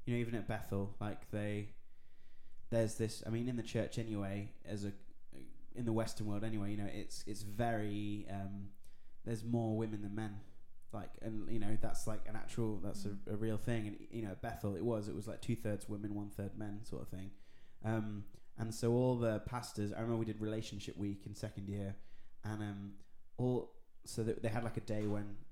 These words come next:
Speaker 1: all the male pastors went to talk to the ladies and answer all their questions, however awkward or, you know,
Speaker 2: Mm.
Speaker 1: whether it was about sex or relationships or whatever. And the ladies came to the guys and did the same thing. And, um, you know, the pastor, the female pastors were like, Hey guys, like,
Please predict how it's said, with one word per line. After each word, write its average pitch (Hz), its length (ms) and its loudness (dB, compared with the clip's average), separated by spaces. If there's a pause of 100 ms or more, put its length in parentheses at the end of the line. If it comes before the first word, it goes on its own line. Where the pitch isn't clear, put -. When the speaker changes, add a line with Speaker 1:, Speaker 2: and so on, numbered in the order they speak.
Speaker 1:
all 123 140 2
the 117 80 2
male 110 260 -4
pastors 107 420 -6
went 107 180 -4
to - 60 -10
talk 95 220 -4
to - 60 -10
the 104 60 -6
ladies 101 380 -4
and 98 100 -10
answer 98 280 -8
all 104 80 0
their 101 160 -4
questions, 104 480 -8
however 104 260 -6
awkward 101 480 -4
or, 101 260 -8 (360)
you 104 80 -6
know, 101 100 -2
Speaker 2:
Mm. 98 120 0
Speaker 1:
whether 101 100 -2
it 90 40 -2
was 98 80 -4
about 101 280 -6
sex - 340 -6
or 101 40 -4
relationships 104 600 -6
or 104 40 -2
whatever. 101 340 -4 (480)
And 107 160 -2
the 107 80 -2
ladies 110 320 0
came 104 220 -4
to - 100 -6
the 104 80 -2
guys 104 380 -2
and 101 80 -4
did 101 120 -2
the 101 60 -6
same 101 240 -2
thing. 101 320 0 (600)
And, 101 200 -2
um, 98 280 0 (920)
you 117 80 0
know, 113 120 2
the 104 100 -4
pastor, 120 400 -2
the 98 80 -2
female 113 240 0
pastors 107 420 -4
were 107 100 0
like, 101 280 -4 (460)
Hey 123 180 0
guys, 104 400 -2
like, 98 320 -6